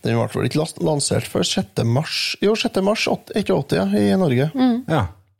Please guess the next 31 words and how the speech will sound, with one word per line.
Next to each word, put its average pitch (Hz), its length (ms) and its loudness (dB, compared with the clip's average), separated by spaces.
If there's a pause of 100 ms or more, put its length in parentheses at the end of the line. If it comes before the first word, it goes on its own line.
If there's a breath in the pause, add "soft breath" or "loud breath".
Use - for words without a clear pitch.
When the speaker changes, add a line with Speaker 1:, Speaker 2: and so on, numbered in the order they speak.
Speaker 2:
Oi. 226 380 2 (1160)
Speaker 1:
Ja. 151 120 -2
Speaker 2:
Hmm. 330 220 -2 (1700)
Så - 120 -4
på 196 160 0
Blues 180 240 2
Brothers 180 380 0
Speaker 1:
Så - 20 -4
det 339 40 2
Speaker 2:
er 339 40 4
Speaker 1:
var 320 100 4
Speaker 2:
det 269 100 4
Speaker 1:
ikke 208 80 2
så 139 100 -2
Speaker 2:
raskt. 131 100 -8
Speaker 1:
gærlig, 123 320 -2
da. 117 180 0 (460)
Speaker 3:
Nei, 85 420 0
det 82 120 -6
er 82 60 -4
jo 80 40 -6
bare 85 220 -4
et 82 100 -6
år 82 220 -4
Speaker 1:
Ikke 139 100 2
Speaker 3:
etterpå. 127 320 0
Speaker 1:
året 120 240 2
etter, 117 260 -2
bare. 175 320 0 (960 loud breath)
Speaker 2:
Mm. 226 300 0 (100)
Speaker 3:
De, - 100 2